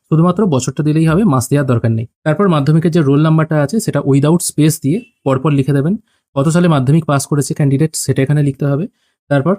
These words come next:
ক্যাটাগরি বা কাস্ট কি আছে সেটা এখান থেকে সিলেক্ট করতে হবে। তারপর ক্যান্ডিডেটের ফুল অ্যাড্রেস যেটা আছে সেটা এখান থেকে ডিস্ট্রিক্ট, পুলিশ স্টেশন, পোস্ট অফিস এগুলো ড্রপ ডাউন মেনু থেকে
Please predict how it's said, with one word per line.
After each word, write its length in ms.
ক্যাটাগরি 460
বা 60
কাস্ট 260
কি 140
আছে 200
সেটা 180
এখান 180
থেকে 200
সিলেক্ট 240
করতে 180
হবে। 160
তারপর 240
ক্যান্ডিডেটের 520
ফুল 200
অ্যাড্রেস 340
যেটা 220
আছে 120
সেটা 200
এখান 180
থেকে 120
ডিস্ট্রিক্ট, 360
পুলিশ 220
স্টেশন, 280
পোস্ট 280
অফিস 180
এগুলো 180
ড্রপ 200
ডাউন 160
মেনু 180
থেকে 120